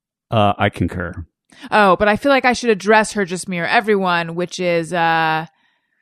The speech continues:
Speaker 1: I also don't know how to put on bottom
Speaker 2: <laughs>
Speaker 1: mascara, if that was the question.
Speaker 2: Maybe it's your eye shape. I think there are certain eye shapes that, uh, are better with bottom eyeliner and certain that aren't, unless you're talking about lining the waterline,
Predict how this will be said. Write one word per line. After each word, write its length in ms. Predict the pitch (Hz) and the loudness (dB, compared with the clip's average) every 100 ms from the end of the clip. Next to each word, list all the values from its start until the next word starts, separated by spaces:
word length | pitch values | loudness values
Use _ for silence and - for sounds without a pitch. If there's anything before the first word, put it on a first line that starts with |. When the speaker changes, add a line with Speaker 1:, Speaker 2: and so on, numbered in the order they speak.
| _ _ _ _ _ - _ _ - | _ _ _ _ _ -20 _ _ -2
Speaker 1:
I 140 | 123 | 0
also 360 | 117 113 - 101 | 4 2 2 0
don't 220 | 92 92 | 0 0
know 80 | 92 | 0
how 100 | 95 | -2
to 80 | 85 | 0
put 160 | 92 | -2
on 120 | 90 | -2
bottom 260 | 90 403 95 | 0 2 2
Speaker 2:
<laughs> 0 | |
Speaker 1:
mascara, 420 | 95 92 - 101 | 0 -4 0 2
if 100 | 101 | 2
that 140 | 101 127 | 2 2
was 140 | 143 | 2
the 80 | 143 | -2
question. 500 | - 135 127 127 156 - - - _ _ _ - | 2 2 2 -4 -8 -10 -14 -20 _ _ _ -6
Speaker 2:
Maybe 300 | 294 359 392 | 0 2 4
it's 220 | 480 - | 4 2
your 100 | 403 | 2
eye 160 | 277 339 | 4 2
shape. 300 | - 151 - | 0 -4 -2
I 80 | 214 | -6
think 180 | 277 | -4
there 80 | 285 | -2
are 40 | 277 | -2
certain 260 | 285 240 | -2 -4
eye 140 | 196 220 | -2 -4
shapes 360 | - 214 202 - | -4 -4 -6 -4
that, 300 | 196 175 _ | -4 -4 _
uh, 500 | 190 180 170 165 151 - | -2 0 2 2 0 -2
are 160 | - 180 | -2 -2
better 300 | 180 175 190 | 0 0 0
with 280 | 175 175 - | 0 -2 -4
bottom 300 | 165 165 170 | -4 -2 -2
eyeliner 520 | 165 170 175 190 202 | -4 -4 -6 -4 -6
and 180 | 208 202 | -6 -8
certain 300 | 247 233 233 | -8 -8 -8
that 100 | 226 | -2
aren't, 240 | 247 247 | -2 0
unless 260 | 220 285 285 | -2 -4 -6
you're 60 | |
talking 280 | 330 339 330 | -2 -2 -2
about 220 | 311 285 240 | 0 0 0
lining 520 | 226 233 233 233 220 | 0 0 -2 -6 -6
the 100 | 202 | -6
waterline, 1040 | 175 202 220 208 180 160 160 156 156 160 | -2 2 2 2 -2 -4 -4 -6 -6 -10